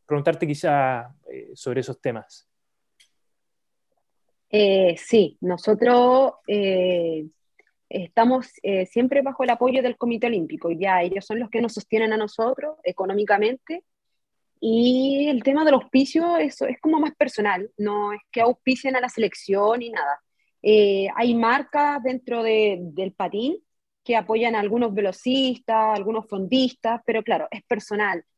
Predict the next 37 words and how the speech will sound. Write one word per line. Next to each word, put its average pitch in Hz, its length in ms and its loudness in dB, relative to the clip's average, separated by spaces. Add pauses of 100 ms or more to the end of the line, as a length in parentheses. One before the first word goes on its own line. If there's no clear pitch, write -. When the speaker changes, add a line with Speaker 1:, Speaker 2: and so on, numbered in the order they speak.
(280)
Speaker 2:
Eh, 202 440 6
hay 226 280 2
momentos 240 440 4
en 269 100 0
que 247 140 0
apoyan, 247 600 4
hay 240 100 -4
momentos 240 400 -6
que 254 80 -6
no 233 100 -2
apoyan. 233 640 0 (440)
Eh, 185 840 0 (120)
no 226 220 2
hay 269 140 6
marcas 277 340 2
chilenas, 226 400 2
entonces 220 340 -2
las 196 140 0
marcas 214 320 -2
son 233 120 -2
extranjeras, 220 680 0
entonces 196 640 -2
es - 60 -20
como 208 180 0
un 190 80 -2
poco 226 200 2
difícil. 208 580 0
Uno, 202 320 -2
uno 226 160 0
tiene 214 180 4
que 196 80 0
hacer 214 200 -6
como 208 160 0
el 190 100 0
login 220 300 4
en 202 120 0
el 180 240 -6